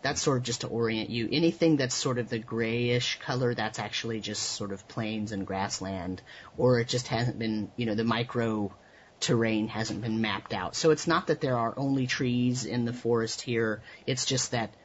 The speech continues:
there aren't giant clumps of trees. That, that Great Dam Forest is really huge. Um, you know, it's, it's the biggest forest, biggest continuous forest probably in the world at this point. So, um, but there's also a little one up there right under Treemore.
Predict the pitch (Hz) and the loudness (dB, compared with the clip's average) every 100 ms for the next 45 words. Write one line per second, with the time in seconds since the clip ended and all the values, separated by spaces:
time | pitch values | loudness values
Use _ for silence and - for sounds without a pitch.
0 | - - 139 127 131 123 - 117 117 117 | -10 -2 0 2 0 -2 -4 -2 -2 -2
1 | - 117 110 107 - - 107 104 123 - | -4 -6 -4 -6 -6 -4 -4 -2 -2 -2
2 | 135 131 127 131 - 120 113 117 110 104 | -6 -6 -4 -4 -2 -4 -4 -4 -4 -6
3 | 107 107 117 147 143 120 107 - 123 92 | -8 -10 -4 2 4 2 -2 -2 -2 -2
4 | 80 - - - - - - - 113 110 | -6 -10 -10 -20 -20 -20 -20 -8 -2 -2
5 | 107 104 - 135 120 113 120 - - - | 0 -4 -4 -4 0 0 -2 -8 -14 -20
6 | - - 127 - 117 123 117 117 - 117 | -20 -12 -10 -8 -6 -2 0 -2 -2 0
7 | 113 104 104 - - - - 131 139 120 | 0 0 -2 -4 -6 -16 -16 -4 -2 0
8 | - 117 120 107 98 - 107 104 95 - | -2 -4 -2 -2 -2 -4 -2 -2 -2 -2
9 | 110 101 104 104 101 98 98 95 90 90 | -2 -2 -2 -2 -2 -4 -2 -2 -2 -8
10 | - - - 95 90 - 113 98 95 - | -8 -8 -6 -8 -6 -6 -2 -2 -4 -12
11 | - - - - 107 101 95 - - 127 | -20 -20 -20 -8 -2 0 0 -2 -2 2
12 | 139 127 123 127 127 117 117 113 110 107 | 4 4 2 2 2 2 2 0 0 -2
13 | - 107 101 101 104 107 98 101 - 120 | -2 -2 -2 0 -2 -2 -4 -4 0 2
14 | 107 90 64 | 0 -2 -6